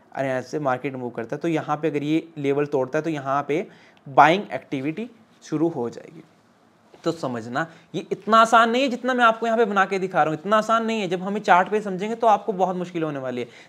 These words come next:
तो इसलिए दोस्तों समझने की कोशिश करनी है यहाँ पे बियरिश मार्केट का हाल है, यानी स्विंग कैसे मार्केट के अंदर आता है, ये, ये समझाने की मैं आपको कोशिश कर रहा हूँ।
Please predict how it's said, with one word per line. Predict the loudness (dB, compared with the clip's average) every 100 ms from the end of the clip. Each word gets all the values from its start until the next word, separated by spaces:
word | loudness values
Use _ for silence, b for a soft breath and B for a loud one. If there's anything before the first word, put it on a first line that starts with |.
| -8
तो |
इसलिए | -2 2
दोस्तों | 2 2
समझने | -2 0 0 0
की | 0
कोशिश | 0 0 -2
करनी | -2 0
है | 0
यहाँ | 0 0
पे | 0 0
बियरिश | 2 0 2
मार्केट | 0 0 0
का | 0
हाल | 4 4 4
है, | -2 b b b -4
यानी | -4
स्विंग | -2 -2 -2 -2 B B 0
कैसे | 2 2
मार्केट | -2 -2 -4 -6
के |
अंदर | -6 0
आता | 0 -2
है, | -4
ये, | -4 -6 -8
ये | -6
समझाने | -4 -6 -4 -4 -4
की | -4
मैं | -4
आपको | -4 -4
कोशिश | -6 -8 -6
कर | -4
रहा |
हूँ। | -4